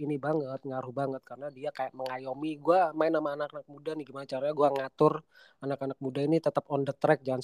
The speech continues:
sampai bikin salah atau apa." Nah, itu salah satunya Sheridan Spitze yang ada di situ, yang ngayomin anak-anak muda ini. Jadi as a team lah semua, eh,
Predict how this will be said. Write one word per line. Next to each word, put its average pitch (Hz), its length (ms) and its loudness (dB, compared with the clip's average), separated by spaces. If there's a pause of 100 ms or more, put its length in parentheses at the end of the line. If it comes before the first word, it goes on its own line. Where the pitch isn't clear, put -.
(100)
sampai 127 160 -4
bikin 127 240 -12
salah 156 480 4
atau 127 160 -10
apa." 143 300 -6
Nah, 113 240 -12
itu 160 240 4 (340)
salah 139 240 -4
satunya 147 320 2
Sheridan 147 380 2
Spitze 139 400 -2 (320)
yang 131 240 -4 (480)
ada 135 240 -2
di 135 100 -8
situ, 147 380 -2
yang 135 160 -4
ngayomin 131 480 -4
anak-anak 131 320 -12
muda 131 260 -8
ini. 131 240 -2
Jadi 139 380 -2 (480)
as 160 240 4
a 160 80 -4
team 202 240 4
lah 180 80 8
semua, 143 320 0
eh, 135 280 -12